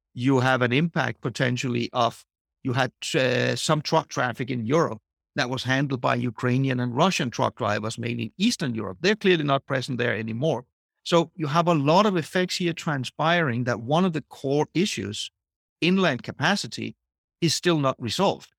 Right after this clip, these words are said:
which again does not lend much credence to the hope that we can resolve the congestion in a rapid fashion. And on top of that, of course, as you were mentioning,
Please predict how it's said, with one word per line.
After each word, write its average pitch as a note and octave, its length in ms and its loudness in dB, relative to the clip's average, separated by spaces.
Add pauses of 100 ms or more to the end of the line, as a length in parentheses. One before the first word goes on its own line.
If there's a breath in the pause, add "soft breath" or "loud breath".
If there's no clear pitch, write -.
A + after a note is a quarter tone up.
(340)
which C#3 240 0
again D3+ 320 2
does C#3+ 260 -2
not C#3 380 0
lend D3 300 -2
much C3+ 320 -4
credence D#3+ 400 -2
to C#3+ 120 -8
the A2 120 -4
hope C3 260 -2 (320)
that C3+ 120 -2
we B2 100 -4
can B2 160 -4
resolve D#3+ 400 2
the A#2 100 -2
congestion G#2+ 640 -8 (280)
in A#2+ 100 -2
a G#2+ 60 -2
rapid G#2+ 280 -10
fashion. - 380 -10 (540)
And C#3+ 120 2
on C3+ 140 2
top F#3 220 2
of G3+ 100 2
that, B2 240 2 (320)
of C#3 140 -8
course, D3 260 0
as A#2+ 160 -2
you C#3+ 80 2
were A#2+ 160 -2
mentioning, B2 580 -2